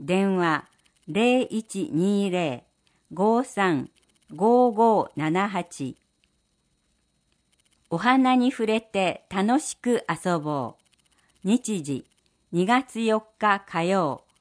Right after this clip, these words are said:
七日金曜、十三日木曜、十四日金曜、いずれも十三時から十五時。定員、それぞれの会五人。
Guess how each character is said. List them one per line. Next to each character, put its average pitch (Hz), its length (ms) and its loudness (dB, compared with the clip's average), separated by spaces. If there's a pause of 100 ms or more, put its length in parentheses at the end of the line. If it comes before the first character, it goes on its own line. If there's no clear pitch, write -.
(300)
七 208 340 2
日 233 320 0 (100)
金 196 400 0
曜、 156 360 -2 (340)
十 254 340 0
三 202 400 0
日 165 400 -2
木 156 360 -4
曜、 156 360 -2 (400)
十 254 360 0
四 190 280 -2 (120)
日 220 280 2
金 175 380 2
曜、 147 320 -2 (540)
い 170 120 -2
ず 220 180 0
れ 240 180 2
も 220 340 2
十 247 320 -2
三 247 380 0
時 170 120 -4
か 208 200 0
ら 156 200 2
十 180 320 -2
五 156 200 -2
時。 135 220 -8 (640)
定 220 340 2
員、 196 340 -2 (800)
そ 214 160 -2
れ 269 160 4
ぞ 233 160 0
れ 185 160 2
の 160 160 2
会 196 460 -2
五 147 160 -2
人。 165 320 2